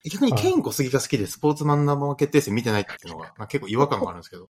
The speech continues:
Speaker 2: <laughs>
Speaker 1: 他に出てましたっけ？
Speaker 2: マジですか？
Speaker 1: 彼。
Speaker 2: いや、あの、まあ、筋肉番付とか出てたような気がするんですよね。
Speaker 1: 筋肉番付って確かにありましたね。な-、あれ、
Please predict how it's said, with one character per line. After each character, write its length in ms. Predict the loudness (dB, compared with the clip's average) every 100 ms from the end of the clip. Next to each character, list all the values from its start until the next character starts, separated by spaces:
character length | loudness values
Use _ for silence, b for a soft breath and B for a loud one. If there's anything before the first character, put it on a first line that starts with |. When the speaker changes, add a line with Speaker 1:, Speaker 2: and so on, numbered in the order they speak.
| -20
Speaker 2:
<laughs> 160 | -16 -4
Speaker 1:
他 220 | 2 6
に 60 |
出 80 | 6
て 60 | 4
ま 120 | -2
し 40 |
た 100 | -8
っ 40 | -12
け？ 120 | -14
Speaker 2:
マ 0 |
ジ 0 |
で 60 | -14
す 0 |
か？ 100 | -6
Speaker 1:
彼。 140 | -6
Speaker 2:
い 40 | -6 _ b b _ _ _ _ 2
や、 100 | 4
あ 100 | 4
の、 300 | 2 0 -2 -8
ま 80 |
あ、 40 | -6
筋 160 | -2 0
肉 220 | 2 4
番 240 | 4 2
付 200 | 0 -2
と 100 | -2
か 420 | 0 2 2 0 -8 -12
出 100 | -10
て 100 | -2
た 80 | 0
よ 60 |
う 20 | 0
な 80 |
気 100 | -2
が 60 | -6
す 120 | -4
る 100 | -4
ん 40 | -4
で 80 | -6
す 120 | -8
よ 80 | -6
ね。 160 | -8 -10 B B B B -20 _ _ -20 -12
Speaker 1:
筋 140 | -4
肉 260 | -2 -2 -2
番 160 | -2 -2
付 160 | 0
っ 20 |
て 80 | -4
確 180 | -2 -2
か 60 | -2
に 80 |
あ 60 | 0
り 80 | 0
ま 100 | -2
し 80 | -4
た 80 |
ね。 100 | -10 -12
な-、 140 | -10
あ 40 |
れ、 120 | -8